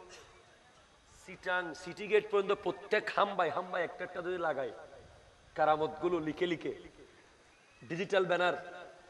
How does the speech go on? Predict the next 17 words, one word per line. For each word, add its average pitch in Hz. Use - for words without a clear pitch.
সাবাইয়া 170
সাবাইয়া, 156
তা 143
করে 170
শেষ -
করা 160
যাবে 147
না। 131
সব -
গোপন, 127
সব 262
গোপন। 147
এখানে 117
হুজুর 165
কিবলার 214
সামনে 202
যখন 180